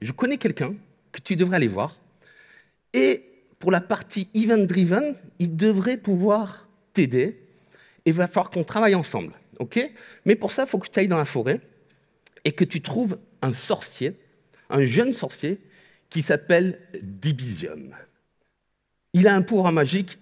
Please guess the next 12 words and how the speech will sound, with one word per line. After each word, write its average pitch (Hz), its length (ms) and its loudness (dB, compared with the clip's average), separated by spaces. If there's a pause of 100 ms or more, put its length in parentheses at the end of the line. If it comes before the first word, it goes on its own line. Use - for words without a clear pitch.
et 175 80 4
t'expliquera 170 560 -4
tout. - 160 -20 (720)
Donne-moi 196 320 4
ta - 100 2
carte. - 460 -2 (1400)
Ah 123 80 6
bah 92 140 0
voilà. 80 220 -6 (200)
Donne-moi 190 300 4
ta 139 140 4
carte - 440 0